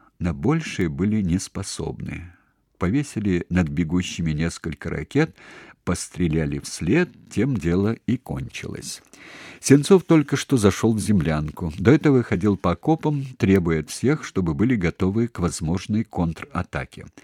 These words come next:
Высотка действительно оказалась существенной. Двое пленных сообщили, что здесь еще до середины дня был наблюдательный пункт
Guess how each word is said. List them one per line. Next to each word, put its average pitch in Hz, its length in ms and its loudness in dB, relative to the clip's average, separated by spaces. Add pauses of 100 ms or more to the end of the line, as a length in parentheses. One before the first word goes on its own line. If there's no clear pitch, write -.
(480)
Высотка 180 480 6
действительно 131 760 4
оказалась 110 720 2
существенной. 78 1300 -2
Двое 135 360 4
пленных 117 460 2
сообщили, 92 580 0
что 98 240 0
здесь 127 300 0
еще 110 300 2
до 104 200 4
середины 90 580 2
дня 82 340 2
был 113 260 2
наблюдательный 92 840 2
пункт 147 500 -2